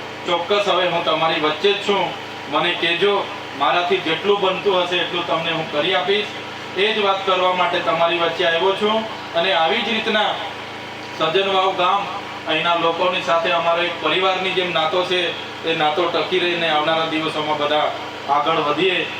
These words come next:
આ જ મ-, માટે આવ્યો છું. આજે ખેતરોનું દોડાદોડીનું, ખેતરમાં એટલું કામ છે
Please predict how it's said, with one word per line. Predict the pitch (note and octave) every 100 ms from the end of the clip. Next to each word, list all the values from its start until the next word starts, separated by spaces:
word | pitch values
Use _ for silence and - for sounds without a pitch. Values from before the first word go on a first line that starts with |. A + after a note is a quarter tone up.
| - -
આ | - E3+
જ |
મ-, | F3+ - - D#3+
માટે | E3 - F#3
આવ્યો | F3 F3+ F#3
છું. | G3 F#3
આજે | E3+ F3+ F3+ D#3+ - - - -
ખેતરોનું | D#3 C#3+ F#3 F3+ F3+ E3
દોડાદોડીનું, | D3+ E3+ E3+ F3+ F3 F3 E3+ - - -
ખેતરમાં | D3+ F3 F3 F3 E3+
એટલું | F3 E3+
કામ | E3 E3 G3+
છે | G3 D3+